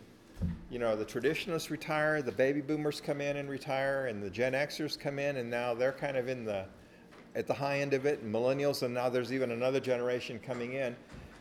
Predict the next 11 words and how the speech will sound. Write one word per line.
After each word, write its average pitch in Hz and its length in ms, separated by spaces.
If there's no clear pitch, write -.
But 139 120
even 247 220
as 165 140
the, 143 160
as 131 180
the 107 80
generations 151 720
change, 143 640
what's - 220
actually 202 380
happening 143 720